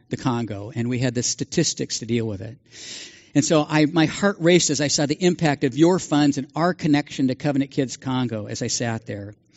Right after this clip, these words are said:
And one of the things that Covenant Kids Congo is, is encouraging now, or, or is engaging in the Global six K for Water. This is on May nineteenth, a six K, which is six, which is about three, four point, about three and a half miles.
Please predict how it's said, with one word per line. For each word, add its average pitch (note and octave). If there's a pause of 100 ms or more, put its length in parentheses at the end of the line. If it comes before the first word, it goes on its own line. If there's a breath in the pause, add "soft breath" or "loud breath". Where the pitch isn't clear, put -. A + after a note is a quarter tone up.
(320 loud breath)
And C#3+
one F#3
of G3+
the F3
things F#3
that D#3
Covenant F3
Kids E3+
Congo E3+
is, C3+ (240 loud breath)
is D3+
encouraging F3+
now, D3
or, D3
or C3+
is B2+
engaging D#3
in C#3
the B2
Global G#3
six -
K D3+ (160 loud breath)
for C3
Water. A#2+ (340 soft breath)
This D3+
is C#3
on B2
May D#3+
nineteenth, G#3+ (400 loud breath)
a A2+
six -
K, C#3+
which C3+
is C3+
six, -
which F3+
is E3
about D#3
three, F#3 (380)
four F3
point, F3+ (600)
about F3
three A3
and G#3+
a G3+
half F3+
miles. D3